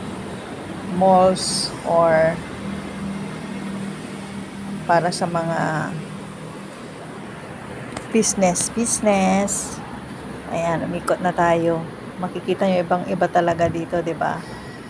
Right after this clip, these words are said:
Pero ang kagandahan dito sa parte na to, mapuno pa rin. Maraming mga halaman, mapuno. Ganyan. So, maganda yung view dito.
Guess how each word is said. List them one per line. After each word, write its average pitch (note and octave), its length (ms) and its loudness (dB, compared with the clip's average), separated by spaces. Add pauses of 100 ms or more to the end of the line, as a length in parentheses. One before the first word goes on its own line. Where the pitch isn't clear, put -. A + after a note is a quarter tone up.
Pero A#3 240 6
ang A3+ 80 4
kagandahan G3 640 4
dito F#3 400 -2
sa F#3+ 80 -2
parte F3+ 400 0
na F3 160 0
to, E3+ 320 -4 (160)
mapuno E3+ 1040 0
pa F#3+ 160 2
rin. F3 320 0 (640)
Maraming E3+ 400 0
mga E3 240 -4
halaman, F3 880 0
mapuno. F3+ 800 0 (1300)
Ganyan. E3 480 0 (1800)
So, F#3+ 240 2
maganda F#3+ 400 2
yung G3+ 240 0
view G3+ 80 2
dito. F#3+ 480 0